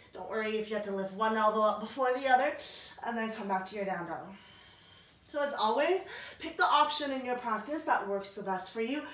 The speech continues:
And the beauty of this practice here is that you're on, we're on a video, so you can always pause,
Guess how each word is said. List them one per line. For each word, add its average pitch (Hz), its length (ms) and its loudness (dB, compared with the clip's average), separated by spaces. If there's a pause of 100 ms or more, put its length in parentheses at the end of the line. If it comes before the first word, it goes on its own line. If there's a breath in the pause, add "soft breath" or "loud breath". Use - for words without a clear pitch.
(160 loud breath)
And 226 320 2
the 220 80 0
beauty 294 280 -2
of 285 120 -2
this 247 180 2
practice 240 400 -2
here 220 360 -2
is 208 300 -4
that 196 360 2
you're 214 280 -2
on, 220 400 2 (520 loud breath)
we're 214 220 -2
on 214 200 2
a 208 80 -4
video, 302 440 0
so 254 320 0
you 220 140 -4
can 226 100 -6
always 196 260 -6
pause, 262 680 8